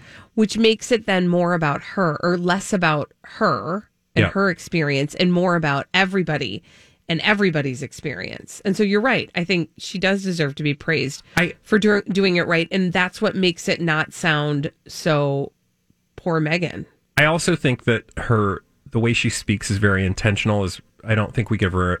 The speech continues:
Speaker 2: enough credit for that because I think, uh, again, as with most celebrities, we just think that they always see the universe,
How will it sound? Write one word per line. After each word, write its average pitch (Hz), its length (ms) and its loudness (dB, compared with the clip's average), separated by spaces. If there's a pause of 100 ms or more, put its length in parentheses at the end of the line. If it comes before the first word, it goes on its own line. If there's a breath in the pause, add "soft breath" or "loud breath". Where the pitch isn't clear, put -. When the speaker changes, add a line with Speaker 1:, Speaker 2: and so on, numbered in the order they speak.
(140)
Speaker 2:
enough 92 340 2
credit 92 300 -2
for 92 160 0
that 92 240 0
because 98 200 -2
I 92 120 2
think, - 260 -2
uh, 80 100 -2
again, 101 400 2
as 87 220 0
with 90 220 -2
most 95 240 0
celebrities, 82 600 -2 (600 loud breath)
we 104 180 4
just 90 600 0
think - 320 -2 (640)
that 107 160 -2 (440)
they 104 240 4
always 87 240 0
see - 140 -4
the 87 80 0
universe, 87 540 0